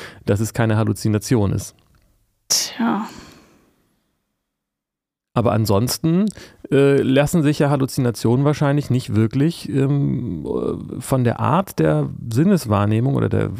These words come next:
Speaker 1: Kanal-, äh, äh, Wahrnehmung nicht, nicht voneinander, von, von der Nicht-Halluzination unterscheiden. <laughs>
Speaker 2: Mhm.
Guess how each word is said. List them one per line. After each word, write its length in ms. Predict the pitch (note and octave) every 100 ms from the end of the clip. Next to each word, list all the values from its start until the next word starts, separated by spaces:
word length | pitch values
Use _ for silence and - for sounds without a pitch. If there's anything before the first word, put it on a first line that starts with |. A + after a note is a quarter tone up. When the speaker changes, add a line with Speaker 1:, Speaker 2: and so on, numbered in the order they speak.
| G#2
Speaker 1:
Kanal-, 640 | - A2+ A2+ C3+ D3 C3 B2 - - - - -
äh, 20 | A2+ G#2+ G#2
äh, 40 | G2 F#2+ -
Wahrnehmung 1300 | A2+ A2+ G2 G#2 G#2 G#2+ A2+ A2+ A#2 B2 B2+ A#2+
nicht, 400 | A#2 B2+ - -
nicht 160 | B2+ C3
voneinander, 520 | C#3 C3 C#3 C3+ B2+
von, 200 | - B2+
von 400 | - B2+ B2 B2+ - - - - _ _ _ -
der 240 | B2 C3
Nicht-Halluzination 1120 | A#2 C#3 F3 - A#2+ G2+ G2+ G#2 F#2+ - G2+
unterscheiden. 560 | F#2+ F#2 F#2+ G2 - - - - - - G2
<laughs> 100 | A#2 - _ _ _ _
Speaker 2:
Mhm. 380 | A#3+ F#3+ F3+ G3